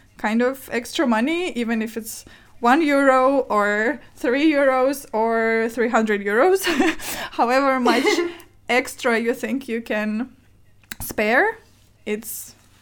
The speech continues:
Speaker 1: i-, if you can, I think it's good. So I don't donate a huge amount of money, but I support several different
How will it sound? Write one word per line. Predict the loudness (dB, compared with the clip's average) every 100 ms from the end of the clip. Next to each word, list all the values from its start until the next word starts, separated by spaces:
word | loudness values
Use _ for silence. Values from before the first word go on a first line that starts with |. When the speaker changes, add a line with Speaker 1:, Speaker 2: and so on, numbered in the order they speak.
| _ _ _ _ _ -12
Speaker 1:
i-, | -10
if | 0 0 0 -2
you | 0 0 -4 -14 -20 -14
can, | 0 2 2 -4 -14 -20 -16
I | -10
think | -6 -4 -6
it's | -10
good. | -4 -4 -2
So | 0
I | 2
don't | 2 2
donate | 2 0 -2 -6
a |
huge | -12 -10 -6
amount | -4 -4
of | -6
money, | -8 -8 -6
but | -8 -6 -6
I | -6
support | -6 -10 -8 -8 -8 -14 -20 -20 -20 -20 _ -20 _ _ _ _ -20 -20 _
several | 0 2 4 2
different | 0 0 0 -2 -8